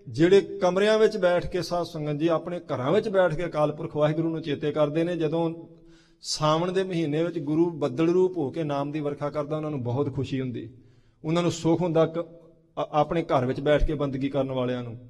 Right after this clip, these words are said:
"ਜਿਹੇ ਘਰ ਦਰ ਸੰਸਰ ਕੀਆ", "ਜਿਹੇ ਘਰ ਬਣ ਸੰਸਰ ਕੀਆ", ਤੇ ਪੂਰੇ ਸੰਸਾਰ, ਜਿਨ੍ਹਾਂ ਨੇ ਘਰ ਨੂੰ ਜੰਗਲ ਵਰਗਾ ਹੀ ਬਣਾਇਆ ਤੇ ਜੰਗਲ ਨੂੰ ਘਰ ਸ-, ਇੱਕੋ ਜਿਹੀ ਬਿਰਤੀ ਰੱਖੀ ਹੈ।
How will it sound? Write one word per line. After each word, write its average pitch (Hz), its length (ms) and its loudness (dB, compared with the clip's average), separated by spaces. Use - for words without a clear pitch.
"ਜਿਹੇ 175 320 4
ਘਰ 151 520 0
ਦਰ 160 240 4
ਸੰਸਰ 151 480 -2
ਕੀਆ", 143 420 0
"ਜਿਹੇ 190 220 8
ਘਰ 160 280 4
ਬਣ 156 240 0
ਸੰਸਰ 160 420 -2
ਕੀਆ", 156 440 2
ਤੇ 190 80 10
ਪੂਰੇ 202 380 6
ਸੰਸਾਰ, 127 460 -2
ਜਿਨ੍ਹਾਂ 202 300 2
ਨੇ 233 100 0
ਘਰ 165 320 2
ਨੂੰ 170 200 2
ਜੰਗਲ 180 280 4
ਵਰਗਾ 202 260 6
ਹੀ 220 40 8
ਬਣਾਇਆ 202 340 4
ਤੇ 214 100 4
ਜੰਗਲ 190 320 2
ਨੂੰ 202 100 0
ਘਰ 175 300 4
ਸ-, - 180 -10
ਇੱਕੋ 202 440 -4
ਜਿਹੀ 247 120 0
ਬਿਰਤੀ 202 300 0
ਰੱਖੀ 170 340 2
ਹੈ। 110 120 -4